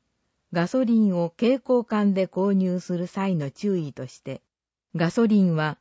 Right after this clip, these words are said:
消防法上における危険物であり、取り扱いを誤ると、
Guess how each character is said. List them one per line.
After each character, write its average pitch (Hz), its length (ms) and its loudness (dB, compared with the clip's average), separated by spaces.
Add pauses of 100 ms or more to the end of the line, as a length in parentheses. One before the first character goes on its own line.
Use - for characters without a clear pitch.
(280)
消 262 280 4
防 240 300 2
法 208 260 2
上 185 240 0
に 175 200 2
お 170 120 0
け 170 180 -4
る 170 140 -4
危 - 140 -18
険 254 240 4
物 165 280 0
で 143 140 -6
あ 143 140 -6
り、 131 220 -14 (580)
取 185 220 2
り 226 80 6
扱 196 400 -4
い 175 100 0
を 170 160 0
誤 175 360 -2
る 160 120 -8
と、 135 280 -12